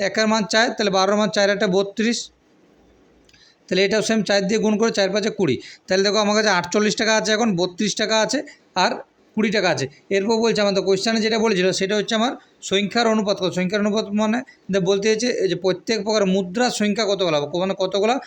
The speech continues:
মুদ্রা ছিল। তাহলে দেখো আমার এই যে এক টাকার কয়েন ছিল আটচল্লিশটা, এক, এক টাকার কয়েন ছিল আমার আটচল্লিশটা, তাহলে আমার আটচল্লিশটা কয়েনে থাকবে আমার। আচ্ছা, পঞ্চাশ পয়সার কয়েন, এটা তো আমার পঞ্চাশ পয়সার ছিল না, তাহলে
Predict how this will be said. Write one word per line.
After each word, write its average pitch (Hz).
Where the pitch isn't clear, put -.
মুদ্রা 185
ছিল। 143
তাহলে 202
দেখো 190
আমার 196
এই 214
যে 233
এক 202
টাকার 226
কয়েন 220
ছিল 226
আটচল্লিশটা, 202
এক, 165
এক 170
টাকার 220
কয়েন 214
ছিল 208
আমার 214
আটচল্লিশটা, 220
তাহলে 226
আমার 214
আটচল্লিশটা 220
কয়েনে 220
থাকবে 208
আমার। 233
আচ্ছা, 175
পঞ্চাশ 196
পয়সার 226
কয়েন, 220
এটা 202
তো 233
আমার 226
পঞ্চাশ 214
পয়সার 214
ছিল 190
না, 247
তাহলে 190